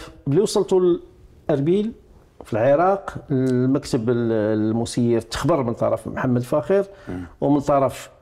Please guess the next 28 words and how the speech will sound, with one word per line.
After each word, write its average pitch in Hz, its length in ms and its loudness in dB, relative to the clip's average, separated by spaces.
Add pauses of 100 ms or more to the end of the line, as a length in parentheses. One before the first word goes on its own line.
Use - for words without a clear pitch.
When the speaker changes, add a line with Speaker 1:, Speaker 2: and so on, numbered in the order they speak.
Speaker 1:
ال-، 135 200 2
ال-، 95 960 -2 (280)
اللي 139 160 2
كان 135 340 0
كنظن 123 520 0
دحنان، 117 420 -2
لا؟ 165 120 -2 (300)
Speaker 2:
كان 170 100 0
السيد 123 280 0
حنان، 110 380 -2
كانوا، 104 220 -4
Speaker 1:
كان - 80 2
السيد 147 140 -2
Speaker 2:
كانوا 269 140 4
Speaker 1:
حنان. 269 120 0
Speaker 2:
الإخوان، 190 320 2
كانوا 175 220 2
Speaker 1:
كان 156 60 0
الإخوان. 143 340 2
Speaker 2:
الإخوان، 147 240 -2
كانوا 180 220 2
Speaker 1:
وقرروا 285 80 4
أنكم 220 280 2
ترجعوا. 131 400 2 (500)
رجعتوا 165 360 4
أنت - 120 2
وياه. 185 320 6 (260)
Speaker 2:
ال- 135 320 2